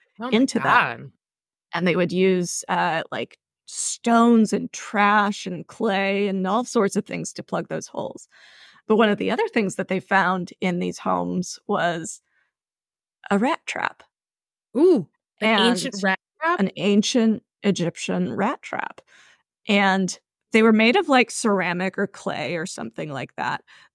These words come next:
Speaker 2: They looked like the ghost traps from Ghostbusters. Like, kind of like, uh,
Speaker 1: <laughs>
Speaker 2: uh,
Speaker 1: Yes.
Speaker 2: Little box.
Speaker 1: Like a box with a flap on top is what I'm
Speaker 2: Yeah, yeah.
Speaker 1: imagining, and a handle.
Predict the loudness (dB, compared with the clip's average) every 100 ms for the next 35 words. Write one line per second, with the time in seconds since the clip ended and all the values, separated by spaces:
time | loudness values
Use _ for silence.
0 | -2 2 2 2 -2 -4 -8 0 0 0
1 | -4 -6 -6 -4 -2 -2 -4 -8 0 2
2 | 2 -2 -8 -6 -4 -4 -4 -4 -2 -4
3 | -4 -4 -4 -6 -12 -20 _ _ _ -20
4 | -20 _ _ -2 -2 2 2 2 4 2
5 | 2 -2 -2 0 2 0 -2 -4 -4 -4
6 | -6 -10 _ -12 -12 -14 _ _ _ _
7 | _ -4 -2 0 -2 -4 -2 0 -2 -6
8 | -12 -8 -2 0 2 4 4 4 2 -2
9 | -2 0 0 0 -2 -10 -10 -10 -8 -4
10 | 0 2 2 0 -2 -2 -2 -4 -4 -4
11 | -4 -4 -4 -6 -6